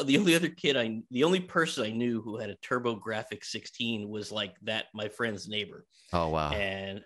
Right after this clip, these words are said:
Speaker 1: I was like, "What is this thing?" You know, 'cause it was, like,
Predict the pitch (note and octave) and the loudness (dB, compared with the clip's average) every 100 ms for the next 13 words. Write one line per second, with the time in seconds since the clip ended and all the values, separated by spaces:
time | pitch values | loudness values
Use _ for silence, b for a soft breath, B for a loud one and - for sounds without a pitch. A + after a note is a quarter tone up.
0 | - C3 B2+ A2 B2 B2 G#3 - _ - | 0 2 2 -2 -6 -8 -8 -8 _ 2
1 | G#3 F3 D#3 - - - - F2 F2 - | 4 2 -2 -6 -4 -4 -6 -10 -10 -4
2 | C#3 B2+ A#2+ C3+ C#3+ C3 B2 A2+ G2 | 2 4 2 0 0 0 2 2 2